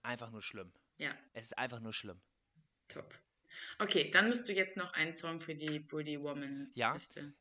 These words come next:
Speaker 1: Mama, jetzt kommen wir wieder
Speaker 2: Oh,
Speaker 1: zum ersten Thema, der, so
Speaker 2: stimmt.
Speaker 1: schließt sich der Kreis.
Speaker 2: Oh, gut,
Speaker 1: Mama
Speaker 2: dass
Speaker 1: hat
Speaker 2: du
Speaker 1: sich
Speaker 2: daran
Speaker 1: direkt
Speaker 2: denkst.
Speaker 1: Was?
Speaker 2: Gut, dass du daran denkst.
Speaker 1: Woran?
Speaker 2: Ja, dass Mama sich beschwert hat und wir das jetzt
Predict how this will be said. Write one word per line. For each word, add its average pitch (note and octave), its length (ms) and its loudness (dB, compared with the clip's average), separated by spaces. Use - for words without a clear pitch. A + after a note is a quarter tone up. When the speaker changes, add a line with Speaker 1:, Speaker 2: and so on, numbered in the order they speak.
Speaker 1:
Mama, D#3+ 520 2
jetzt C3+ 320 0
kommen C#3 180 -2
wir C3 100 -6
wieder C3+ 160 2
Speaker 2:
Oh, E3 40 6
Speaker 1:
zum C#3+ 200 2
ersten B2 280 -4
Thema, B2 300 -4
der, - 0 -
so B2+ 80 4
Speaker 2:
stimmt. C3+ 200 0
Speaker 1:
schließt D3 240 0
sich C3+ 100 -4
der A#2 120 -4
Kreis. A#2 360 -2
Speaker 2:
Oh, C#3+ 160 0
gut, - 80 -8
Speaker 1:
Mama B2+ 160 2
Speaker 2:
dass C3+ 80 0
Speaker 1:
hat C#3 80 -4
Speaker 2:
du - 60 -6
Speaker 1:
sich B2+ 100 -6
Speaker 2:
daran B2+ 140 -6
Speaker 1:
direkt B2+ 180 -8
Speaker 2:
denkst. - 60 -20
Speaker 1:
Was? A#2 300 -6
Speaker 2:
Gut, G#3+ 140 -2
dass G#3 140 0
du - 80 -6
daran F3+ 260 -2
denkst. E3+ 420 -6
Speaker 1:
Woran? G#2 300 -8
Speaker 2:
Ja, G3+ 320 0
dass E3+ 180 -8
Mama F#3 300 -4
sich E3 320 -8
beschwert F#3+ 340 -2
hat F3+ 140 -6
und D#3 180 -4
wir D#3+ 80 -2
das D#3+ 160 -6
jetzt D#3+ 220 -10